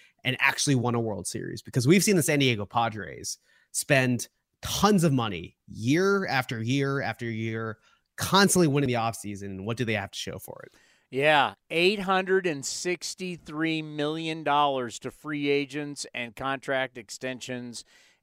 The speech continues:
Speaker 2: and they are twenty-one and twenty-six, seven and a half games back. I mean,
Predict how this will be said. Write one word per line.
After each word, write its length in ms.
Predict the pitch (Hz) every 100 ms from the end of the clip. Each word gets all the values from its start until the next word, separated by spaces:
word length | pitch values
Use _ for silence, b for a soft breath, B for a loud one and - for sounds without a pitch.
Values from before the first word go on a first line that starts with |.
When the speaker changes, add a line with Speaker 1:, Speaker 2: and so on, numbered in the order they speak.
| -
Speaker 2:
and 580 | 123 131 127 123 123
they 200 | 123 123
are 100 | 120
twenty-one 840 | 113 - 139 143 143 139 135 131 131 -
and 240 | 110 107
twenty-six, 800 | - 131 131 135 - 135 123 -
seven 320 | - 131 123 123
and 120 | 113
a 40 |
half 180 | 120 113
games 320 | 123 113 104
back. 460 | - 120 117 113 B B B B
I 120 | 160
mean, 120 | 185